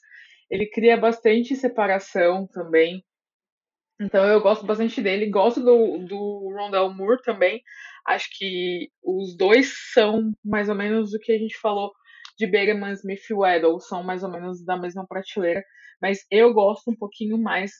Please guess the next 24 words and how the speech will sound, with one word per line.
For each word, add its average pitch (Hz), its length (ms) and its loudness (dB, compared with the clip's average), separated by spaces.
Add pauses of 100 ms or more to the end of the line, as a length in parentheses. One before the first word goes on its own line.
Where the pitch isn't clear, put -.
(140)
do, 185 320 -6
do 175 180 -8
Marshall. 165 540 -4 (140)
Talvez 240 400 2
porque 269 260 -4
ele 220 320 2
teve, 185 240 -4
assim, 175 400 -16
um, 160 440 -18 (1200)
é, 160 520 0 (340)
a 214 120 2
saída 269 380 0
do 226 140 0
Justin 220 360 0
Jefferson 185 540 -4
no 180 100 -12
ano 180 140 -16
passado 170 540 -4
de 175 100 -10
L 165 120 2
S 170 220 -6
U 180 100 -6
deu 185 340 -2
uma 170 800 -4